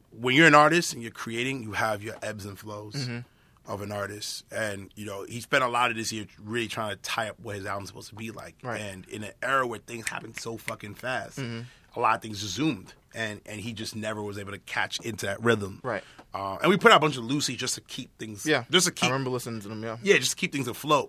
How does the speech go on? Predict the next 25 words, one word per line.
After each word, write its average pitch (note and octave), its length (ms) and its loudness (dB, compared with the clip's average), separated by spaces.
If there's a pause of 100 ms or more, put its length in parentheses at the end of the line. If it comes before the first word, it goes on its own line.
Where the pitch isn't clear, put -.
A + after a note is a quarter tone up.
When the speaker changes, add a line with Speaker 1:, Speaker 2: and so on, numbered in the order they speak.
Speaker 1:
But B2 180 2
it A#2+ 140 2
wasn't, B2+ 380 2 (200)
none, D3+ 380 10
nothing D#3+ 300 8
was C#3 100 -2
ever C3+ 260 4
made A#2+ 280 4
like, G2 180 -2
"Oh C#3 80 0
my A#2+ 100 8
God, G#2 200 6
this G#2+ 100 -6
is G#2+ 80 -8
the G#2 80 -4
one." G2 300 -4
We B2+ 60 -2
Speaker 2:
Right. A#2 80 2
Speaker 1:
just F#2+ 120 -4
did. A2 180 -6 (300)
So D#3+ 200 4
I D3 140 8
s-, D#3 140 6 (340)
so C#3+ 220 0
Headlock, F#3+ 440 6